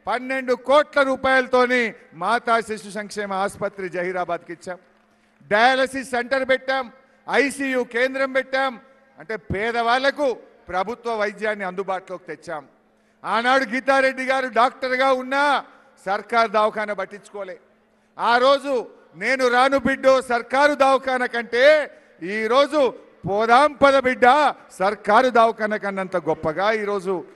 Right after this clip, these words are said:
ప్రభుత్వ ఆసుపత్రులను బాగు చేసుకున్నాం." ఏం చేయలే.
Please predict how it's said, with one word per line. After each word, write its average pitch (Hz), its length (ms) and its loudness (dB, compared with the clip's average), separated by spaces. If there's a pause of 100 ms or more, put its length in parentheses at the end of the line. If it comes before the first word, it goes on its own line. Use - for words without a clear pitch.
(300)
ప్రభుత్వ 202 420 0
ఆసుపత్రులను 226 680 -4
బాగు 196 240 -2
చేసుకున్నాం." 175 600 -12 (600)
ఏం 233 320 0
చేయలే. 254 520 -2